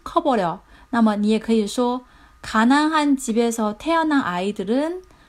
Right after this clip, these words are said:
너무 일찍 커버려。” 穷人家的孩子早当家。그게 보여，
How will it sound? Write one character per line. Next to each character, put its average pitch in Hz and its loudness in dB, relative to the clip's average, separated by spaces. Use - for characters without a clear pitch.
너 202 0
무 233 2
일 302 -2
찍 - -8
커 - 0
버 269 0
려。” 175 -4
穷 247 0
人 311 2
家 320 0
的 285 2
孩 220 -4
子 202 -6
早 175 -6
当 185 -6
家。 190 -8
그 - 0
게 269 2
보 208 0
여， 180 -2